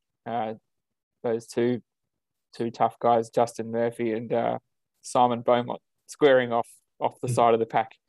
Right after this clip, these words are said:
Speaker 2: Mm.
Speaker 1: Best mates punching on.
Speaker 2: Mm.
Speaker 1: And, uh, yeah, so some of it was
Speaker 2: Didn't
Speaker 1: quite
Speaker 2: Beaumont headbutt Murphy?
Speaker 1: Yes.
Speaker 2: Yeah.
Speaker 1: And I think Murphy was also charged with attempting to headbutt or something ridiculous like that.
Speaker 2: Mm.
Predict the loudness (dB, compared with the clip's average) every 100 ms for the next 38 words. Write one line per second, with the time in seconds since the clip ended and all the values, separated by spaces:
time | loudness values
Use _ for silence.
0 | _ -8 -8 -8 -10 -4 -4 -2 -4 -4
1 | -10 -18 _ _ -10 -8 -6 -4 0 0
2 | -2 -10 _ _ -20 _ _ _ -20 -6
3 | -4 -4 0 2 2 2 -4 _ _ -2
4 | -2 -2 -6 -2 0 -2 -2 -2 0 -2
5 | -4 -4 -2 2 2 0 -4 -8 -6 -4
6 | -4 -6 -8 -6 -8 -8 -10 -14 -16 _
7 | _ _ _ _ -2 -2 -6 -16 -18 _
8 | _ _ -16 -16 _ _ _ -2 0 0
9 | -2 -2 0 0 0 -2 0 0 0 -2
10 | -4 -2 -4 -4 -4 -10 -10 -8 -6 -4
11 | -6 -6 -2 0 0 0 0 0 -4 -6
12 | -8 -10 -12 0 0 2 0 -2 -2 -6
13 | -6 -8 -12